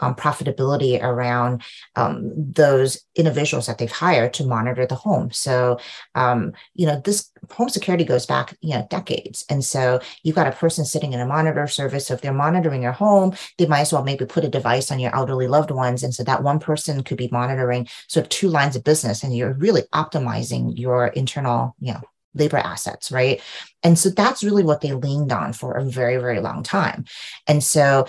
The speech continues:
that means that for ev-, you know, anybody who's using these devices, you know, they're paying back in, like, you know, when we started in two thousand five, they were paying something like, you know, forty, you know, forty dollars, fifty dollars. In those, you know, going far that back,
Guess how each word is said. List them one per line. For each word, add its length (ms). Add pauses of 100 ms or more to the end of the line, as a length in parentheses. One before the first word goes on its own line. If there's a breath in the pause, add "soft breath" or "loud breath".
(160 loud breath)
that 140
means 280
that 240
for 300
ev-, 240
you 100
know, 60
anybody 320
who's 180
using 260
these 160
devices, 640 (240 loud breath)
you 80
know, 60
they're 120
paying 500 (260 loud breath)
back 240
in, 140
like, 300
you 100
know, 120
when 180
we 100
started 300
in 80
two 140
thousand 300
five, 280
they 80
were 100
paying 240
something 320
like, 300
you 60
know, 80
forty, 520 (140)
you 120
know, 160 (220)
forty 240
dollars, 320
fifty 220
dollars. 280 (280 loud breath)
In 180
those, 400 (460)
you 100
know, 200 (520)
going 320 (100)
far 300
that 280
back, 200